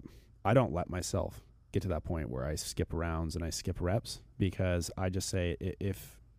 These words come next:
I know this is going to hurt," but I don't put the emphasis on what's going to hurt. I put the emphasis on what I can do to get through the hurt. And so if I'm doing something, like, let's just say it's ten squat cleans. Okay,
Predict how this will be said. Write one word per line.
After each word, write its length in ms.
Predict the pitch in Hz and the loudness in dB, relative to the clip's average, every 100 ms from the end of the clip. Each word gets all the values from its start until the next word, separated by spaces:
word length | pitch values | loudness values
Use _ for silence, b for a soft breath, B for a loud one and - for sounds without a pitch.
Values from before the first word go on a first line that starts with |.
| - - | -6 4
I 120 | 123 | 6
know 240 | 127 117 | 8 8
this 160 | 135 127 | 8 4
is 80 | 110 | 4
going 240 | 113 107 | 4 4
to 80 | 98 | 2
hurt," 300 | - 113 151 - - - - - - - - _ - | 2 0 0 -8 -20 -20 -20 -20 -20 -20 -20 _ 6
but 200 | 113 117 | 8 10
I 120 | 123 | 10
don't 240 | 160 - - | 8 6 6
put 200 | 135 - | 6 6
the 140 | 127 | 2
emphasis 640 | 110 117 120 - 120 113 - | 2 4 4 4 4 4 2
on 460 | 117 107 107 101 101 - | 4 6 6 4 2 2
what's 260 | 110 104 | 2 4
going 240 | - 110 104 | 4 6 4
to 80 | |
hurt. 300 | 98 110 123 - | 2 4 4 2
I 60 | 110 | 2
put 220 | - 110 | 2 2
the 120 | 113 | 2
emphasis 540 | 107 107 104 - 107 | 2 0 0 0 0
on 180 | 98 95 | 0 0
what 160 | 95 98 | 2 2
I 120 | 98 | 2
can 200 | - 98 | 2 0
do 200 | 90 92 | 2 0
to 180 | - - | 0 -4
get 200 | - - | -6 -8
through 320 | - - 95 | -8 -2 0
the 140 | 82 - | 0 -2
hurt. 240 | 98 - - - - - - - - - | -4 -6 -12 -20 -20 -20 -20 -20 -6 0
And 120 | 104 | 0
so 240 | - 107 | 2 4
if 220 | 107 107 110 | 4 4 6
I'm 260 | 123 117 | 6 8
doing 280 | 107 117 113 | 8 8 6
something, 440 | - 107 101 104 | 4 2 4 4
like, 160 | 98 98 | 4 2
let's 220 | 107 98 | 2 2
just 240 | - 104 - | 2 2 2
say 340 | 101 98 95 | 2 4 4
it's 320 | 80 - - - - - - | 2 -2 -6 -12 -20 -16 -2
ten 240 | 107 98 | 0 0
squat 340 | - 101 92 | 0 2 2
cleans. 400 | - 90 64 - - - - - - - - - - - - - - - - - - | 0 -4 -4 -8 -12 -20 -20 -20 -20 -20 -20 -20 -20 -20 -20 -20 -20 -20 -20 -6 2
Okay, 320 | - 123 | 6 6